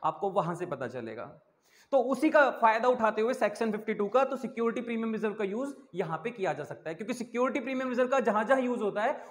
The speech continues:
उसमें से एक topic क्या था? Discount या फिर loss on issue of debenture भी था। तो हम क्या करने वाले हैं बेटा आज,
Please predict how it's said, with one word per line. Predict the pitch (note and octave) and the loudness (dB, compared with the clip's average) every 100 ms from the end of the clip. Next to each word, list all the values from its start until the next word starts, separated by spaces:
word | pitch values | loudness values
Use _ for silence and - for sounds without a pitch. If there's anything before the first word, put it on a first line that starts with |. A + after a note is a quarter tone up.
| - | -4
उसमें | G#3+ A#3 | -4 -2
से | A#3 | -4
एक | B3 A3 - | -4 -4 -2
topic | A3 A3 A3 | -4 -4 -4
क्या | G#3+ | -4
था? | G#3 B3+ E4+ - - - | 2 2 2 -4 -16 -4
Discount | F#3 F#3 G3 A3 A#3 | -4 0 0 2 2
या | G3+ F#3 | 4 4
फिर | A3+ | 2
loss | G3+ F3 E3 | 0 0 0
on | A3 G3+ | -2 -2
issue | - E3 | -2 0
of | A3+ A#3+ | 0 0
debenture | F3 D#3+ D#3 D#3 | -2 -2 -2 -4
भी | C3+ B2 | -4 -6
था। | A#2 G#2+ - _ _ _ - | -6 -8 -12 _ _ _ -2
तो | G3+ | 2
हम | G3+ | 2
क्या | G#3+ A3+ | 4 4
करने | A3+ G#3+ | 4 4
वाले | G#3+ G#3 | 4 4
हैं | G#3+ | 2
बेटा | G3+ G3+ | 0 2
आज, | G3+ G#3+ C#4 | 6 6 6